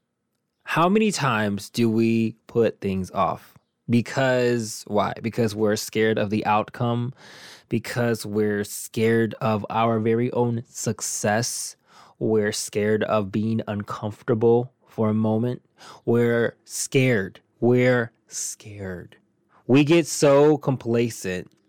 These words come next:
in being comfortable because everything around us is familiar.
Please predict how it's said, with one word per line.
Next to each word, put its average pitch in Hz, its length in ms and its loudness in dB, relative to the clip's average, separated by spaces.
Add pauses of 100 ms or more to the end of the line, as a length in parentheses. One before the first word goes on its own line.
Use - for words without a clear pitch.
(840)
in 123 180 2
being 120 280 4
comfortable 98 760 -2 (600)
because 120 480 0
everything 135 500 0
around 110 380 -2
us 107 140 -2
is 110 240 -6
familiar. 117 560 -2